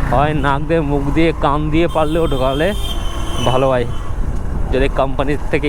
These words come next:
ইনসেনটিভ নিতে যাই তো। কোম্পানি ইনসেনটিভ দিয়ে লোভ এমন ধরিয়ে দেয় না যে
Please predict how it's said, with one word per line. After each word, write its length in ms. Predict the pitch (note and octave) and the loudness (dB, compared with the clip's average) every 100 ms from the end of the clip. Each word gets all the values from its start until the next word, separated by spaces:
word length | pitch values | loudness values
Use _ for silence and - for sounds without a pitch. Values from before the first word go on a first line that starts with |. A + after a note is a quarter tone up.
| C#3+ | 0
ইনসেনটিভ 440 | C3+ D#3+ C#3+ D3 - | 2 2 2 0 2
নিতে 180 | C#3 B2+ B2+ | 0 2 2
যাই 160 | A#2+ B2 - | 2 0 0
তো। 80 | B2 A#2+ - - - - - - - - - - - - - - - - - - - | 0 0 -2 -2 0 0 -2 -2 -2 -2 -2 -2 -2 0 -2 -2 -2 -2 -2 -2 0
কোম্পানি 380 | B2 B2+ D3+ D3+ C#3+ | 2 2 0 2 0
ইনসেনটিভ 380 | C#3 E3 D#3 E3+ F3 | 2 0 2 0 2
দিয়ে 100 | E3 C#3 | 2 2
লোভ 160 | D3 D#3+ C3 | 0 0 0
এমন 140 | C#3+ E3+ D3+ | 0 0 2
ধরিয়ে 200 | F3 G3 | 2 2
দেয় 140 | G#3+ G3+ | 2 2
না 60 | D3+ | -2
যে 80 | B2 | 0